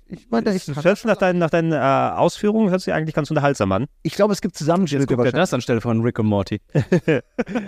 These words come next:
Speaker 2: größte
Speaker 1: Aber das würde
Speaker 2: Superfan.
Speaker 1: ich nicht wollen. Bitte, guck das Echte. Guck nicht nur die,
Speaker 2: <laughs> Nicht
Speaker 1: die
Speaker 2: nur das
Speaker 1: seltsame
Speaker 2: Nachgemachte.
Speaker 1: Groomer-Hälfte von Rick and Morty.
Speaker 2: <laughs>
Speaker 1: Es
Speaker 2: Ich,
Speaker 1: ist
Speaker 2: ich, jetzt verste-, jetzt verstehe ich, was euch allen daran so gefällt, ihr Schweine.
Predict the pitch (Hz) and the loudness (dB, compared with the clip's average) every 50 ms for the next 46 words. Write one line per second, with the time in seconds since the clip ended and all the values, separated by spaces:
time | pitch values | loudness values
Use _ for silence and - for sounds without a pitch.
0 | 202 254 - - 135 123 127 147 160 180 190 143 110 185 185 - - - 120 110 | -8 -6 -2 0 0 2 2 2 2 2 0 0 0 0 0 -2 0 2 0 0
1 | 107 269 330 240 247 262 262 202 156 135 135 127 - 330 - - 240 175 247 247 | 0 0 -2 -2 0 2 2 4 2 2 -2 -4 -4 -6 -4 -4 -2 0 0 0
2 | 330 - - 269 254 - - 262 254 214 - - 208 233 285 - - - 160 123 | -2 -2 -2 -2 -2 -2 0 2 2 2 2 0 -2 -2 -2 -4 -4 -4 -2 -2
3 | 117 - - 269 - - 277 - - 233 233 220 214 180 202 202 196 190 175 - | -2 -2 -2 -2 -2 -2 -4 -2 2 2 4 4 4 4 2 2 2 0 0 0
4 | 226 226 220 190 175 - - 139 147 190 170 151 135 139 208 214 127 131 196 196 | -2 -2 -2 -2 -2 -4 0 0 2 2 2 2 2 2 2 2 2 2 4 4
5 | 190 185 175 104 101 196 233 226 208 214 190 160 156 160 175 156 - - 165 - | 2 2 2 2 2 2 2 2 2 2 2 2 2 2 0 -2 -2 -4 -4 -2
6 | - 139 131 120 143 - - - - 123 123 - - 302 247 - - 311 277 - | -2 -2 0 -2 -2 -2 -2 -4 -4 -2 -2 0 2 2 2 2 0 -2 -2 -2
7 | - - 277 - - _ _ _ _ _ _ _ _ _ _ _ - - - - | -2 -4 -4 -4 -4 _ _ _ _ _ _ _ _ _ _ _ -20 -20 -20 -20
8 | _ _ _ _ _ _ _ _ _ 440 440 226 233 220 214 160 131 - _ - | _ _ _ _ _ _ _ _ _ -8 -4 0 2 2 2 0 -2 -6 _ -20
9 | - _ - - 180 180 214 - - - 147 160 185 - 165 151 - - - - | -20 _ -10 -6 -4 -4 -4 -2 0 2 2 2 2 2 2 0 0 -2 -10 -12
10 | - - 135 139 - - - 131 - - 156 139 151 147 - - 151 139 - - | -2 2 2 2 2 2 0 -2 0 0 2 2 2 2 2 0 0 0 2 2
11 | 143 131 120 107 117 113 - 131 120 110 117 107 117 120 117 120 117 117 117 117 | 2 2 2 2 0 0 2 2 2 2 2 2 2 2 2 4 4 4 2 2
12 | 113 117 113 110 - 110 101 - - 160 123 - - - - 147 120 139 135 131 | 0 -2 -2 0 -2 -2 -2 -2 -2 -2 -2 -2 -4 0 0 0 2 2 0 0
13 | 123 123 | 0 -2